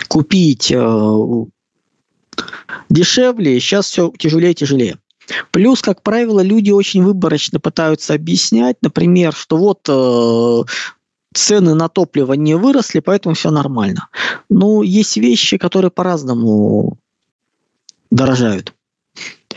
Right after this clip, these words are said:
Цену на топливо будут поддерживать. Цена на топливо зависит от внешнего, в той же Европе, например, там, и Америке, зависит от внешнего мирового рынка с обработкой, переработкой. Они и так имеют некую волатильность, плюс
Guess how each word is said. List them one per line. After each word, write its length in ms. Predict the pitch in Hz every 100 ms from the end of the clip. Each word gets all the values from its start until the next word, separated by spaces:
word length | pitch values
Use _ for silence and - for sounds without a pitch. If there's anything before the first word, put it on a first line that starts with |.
| - -
Цену 380 | - 220 226
на 100 | 208
топливо 460 | 202 233 226 202 175
будут 300 | 160 202 -
поддерживать. 540 | 175 156 143 120 117
Цена 300 | - 165 180
на 40 | 190
топливо 380 | 214 208 190 151
зависит 380 | 147 185 -
от 120 | - -
внешнего, 600 | 143 170 - 147 135 113
в 80 |
той 160 | - 165
же 80 | 139
Европе, 400 | 143 156 185 151
например, 360 | 127 127 120
там, 180 | 117 110
и 60 | 117
Америке, 460 | 131 156 151 -
зависит 340 | 120 139 175 151
от 120 | -
внешнего 580 | 131 156 - - 123 117
мирового 460 | 120 120 156 135 123
рынка 460 | 120 120 117 -
с 260 | 156 - -
обработкой, 840 | 123 120 123 123 117 143 160 -
переработкой. 720 | 117 117 110 110 127 - - 113
Они 200 | 143 160
и 20 |
так 220 | 165 -
имеют 240 | 151 139
некую 300 | 147 135 135
волатильность, 600 | 127 131 131 190 170 127 -
плюс 440 | 147 165 147 -